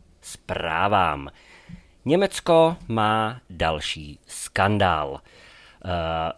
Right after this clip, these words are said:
miliony F F P dva respirátorů totižto nikdy nebyly testo-, testovány na aerosolové částice. Eh, F F P dva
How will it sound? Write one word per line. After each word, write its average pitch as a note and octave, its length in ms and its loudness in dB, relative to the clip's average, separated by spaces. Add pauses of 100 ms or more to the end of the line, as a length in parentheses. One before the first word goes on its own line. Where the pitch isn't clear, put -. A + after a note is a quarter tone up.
(140)
miliony E3 720 2
F - 200 -4
F - 160 -6
P C3 220 -2
dva C3 360 0 (100)
respirátorů F2+ 1000 -6
totižto C3+ 720 -2 (160)
nikdy A2 760 4 (360)
nebyly B2+ 460 4
testo-, - 560 -6 (240)
testovány G2+ 1000 -4 (400)
na C3 180 -4
aerosolové G2 1040 0 (100)
částice. D#2+ 920 -6 (540)
Eh, F#2 280 -2
F - 160 -4
F - 180 -4
P D#3+ 220 2
dva C#3 340 0